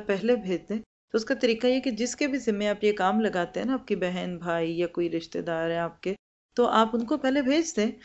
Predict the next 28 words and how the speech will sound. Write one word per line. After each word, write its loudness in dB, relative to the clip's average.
और 6
उनको 4
कह 6
दें 2
कि 2
फिर 4
ईद 0
से -2
एक -4
दो -2
दिन -6
पहले -6
दे -12
दें। -20
ठीक -10
है, -12
सा 6
का 4
आपने 0
पढ़ा 0
ना -2
ढाई 0
किलो, 0
किलो 4
उसके 2
बराबर 0
होता 0
है, -2